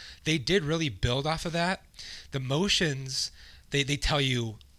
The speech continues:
if, if the opponent's in man or zone, and then that gives you additional clues and keys. The touchdown to N'Keal Harry, um, they motion Kyle Williams to trips,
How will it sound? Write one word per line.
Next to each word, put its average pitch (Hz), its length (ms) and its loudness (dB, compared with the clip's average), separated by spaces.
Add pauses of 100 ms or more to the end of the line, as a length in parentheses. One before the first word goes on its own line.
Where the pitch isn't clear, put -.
(220)
if, - 180 -6
if 131 220 -6
the 123 100 0
opponent's 117 480 2
in 110 140 -4
man 110 240 2
or 110 100 -4
zone, 110 400 -2
and 107 120 -6
then 104 80 -6
that 107 180 -2
gives 113 180 -4
you 117 80 -2
additional 110 480 -2
clues 113 320 -6
and 101 100 -10
keys. 117 500 0 (480)
The 123 80 -4
touchdown 123 480 2
to 113 60 -4
N'Keal 110 340 -4
Harry, 120 560 2 (600)
um, 110 520 -4 (520)
they 113 280 2
motion 120 400 2
Kyle 117 280 0
Williams 113 480 -2
to - 120 -10
trips, - 640 2